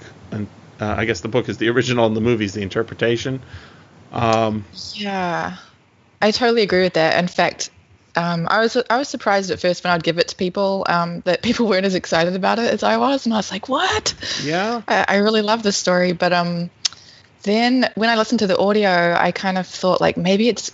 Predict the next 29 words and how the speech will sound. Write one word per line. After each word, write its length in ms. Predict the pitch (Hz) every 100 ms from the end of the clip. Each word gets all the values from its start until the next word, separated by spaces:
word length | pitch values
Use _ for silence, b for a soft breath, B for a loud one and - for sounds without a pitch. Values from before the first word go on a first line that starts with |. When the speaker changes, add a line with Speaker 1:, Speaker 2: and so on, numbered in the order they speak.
| -
Speaker 2:
almost 400 | 190 180 170 -
better 260 | 170 175
experienced 640 | 170 - - 170 170 156 165
as 100 | 160
audio 340 | 170 170 160
'cause 180 | 160 165
you 100 | 160 -
can 160 | - 175
kind 260 | - 170 156
of, 300 | 156 - - -
it 100 | 190
is 200 | 185 165
more 200 | 165 156
of 100 | 156
an 60 | 165
experience 680 | - - 170 165 90 82 -
than 180 | 87
a, 260 | 85 87 175 - -
you 120 | - 175
know, 60 |
like, 140 | 165 -
a 60 |
plotted 460 | - 160 160 160 -
Speaker 1:
Yeah. 120 | 123 120
Speaker 2:
story. 520 | - 165 160 160 160 B B B -
Speaker 1:
And, 100 | 135
you 100 | 147
know, 380 | 165 156
Speaker 2:
Uh, 20 | 151